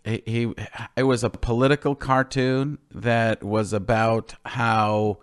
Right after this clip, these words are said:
people were just putting rainbow flags on, not because they cared,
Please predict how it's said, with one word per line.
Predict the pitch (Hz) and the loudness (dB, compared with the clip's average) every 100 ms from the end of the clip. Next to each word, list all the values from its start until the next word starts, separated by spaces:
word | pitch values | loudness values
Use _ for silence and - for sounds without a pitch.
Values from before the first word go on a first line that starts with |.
| _ _ _ | _ _ _
people | - 131 123 | 0 0 2
were | 117 | 2
just | 113 - | 2 0
putting | 123 117 107 | 2 2 2
rainbow | 104 110 110 104 | 0 2 2 0
flags | - 104 101 98 | 0 -2 -2 -2
on, | 104 104 | -2 0
not | 110 - | 0 0
because | 110 110 104 90 | -4 0 0 -2
they | 104 92 | -4 -4
cared, | - 101 107 117 110 | -2 0 0 0 -4